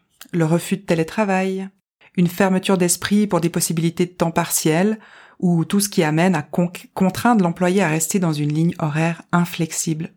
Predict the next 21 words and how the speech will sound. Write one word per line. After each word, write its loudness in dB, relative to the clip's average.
sans 0
égard 0
pour -8
son 0
individualité 0
et 4
sa 2
vie -4
privée. -6
Mais 4
aussi 0
l'attachement 0
aux -2
détails, -4
au -4
détriment 2
de 0
l'évaluation 0
globale 2
du -2
travail. -8